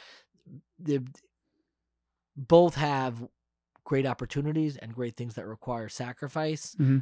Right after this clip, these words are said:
Speaker 1: I don't think that one is necessarily better than the other. I think both can be used and misused, and family is the bridge that hopefully allows individuals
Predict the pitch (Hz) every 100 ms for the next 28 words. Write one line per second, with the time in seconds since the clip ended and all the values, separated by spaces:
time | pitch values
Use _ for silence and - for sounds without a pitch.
0 | - 135 123 143 139 - 135 113 123 110
1 | 123 127 117 104 123 110 117 - 123 117
2 | 107 110 101 113 113 113 139 113 123 110
3 | 110 120 - 123 117 113 117 123 120 120
4 | 107 - 113 117 113 143 151 165 156 -
5 | - - - _ - 117 - 139 127 131
6 | 127 110 110 107 143 156 113 110 101 117
7 | 110 117 113 110 113 107 104 107 101 113
8 | 107 107 104 101 -